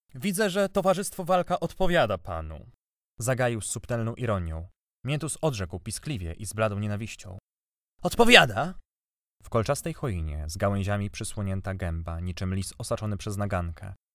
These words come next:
O dwa kroki od niego ciocia w iglastym drzewku, wuj Zygmunt. Lecz wuj zagadnął z najwyższym chłodem i ledwie dostrzegalnym sarkazmem.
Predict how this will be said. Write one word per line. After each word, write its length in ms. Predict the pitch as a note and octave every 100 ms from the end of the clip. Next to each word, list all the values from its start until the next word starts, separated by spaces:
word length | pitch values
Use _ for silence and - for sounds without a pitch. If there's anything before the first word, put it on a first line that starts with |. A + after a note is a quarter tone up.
| _ -
O 60 |
dwa 200 | A#2 C3+
kroki 320 | C#3+ C#3+ - C3
od 100 | A#2+
niego 380 | A#2+ G2 E2
ciocia 320 | E2 A2 - E2+
w 60 |
iglastym 420 | F2+ G2 - F#2+
drzewku, 560 | F2+ F#2 F2 - - -
wuj 340 | F#2+ F#2 F#2+ G#2
Zygmunt. 560 | G2+ F#2 F2+ F2+ - - _ G#2+
Lecz 180 | A2+
wuj 200 | G#2+ F#3
zagadnął 560 | F3 D#3 D#3+ D3+ D#3 D#3
z 60 | B2
najwyższym 460 | A2+ C3+ - D3
chłodem 520 | - A#2+ F2 D#2 E2
i 100 | -
ledwie 280 | G#2 G2+ G#2
dostrzegalnym 560 | G2 - G#2 G2 G2 F#2+
sarkazmem. 720 | G#2 - F2+ E2+ E2+ E2+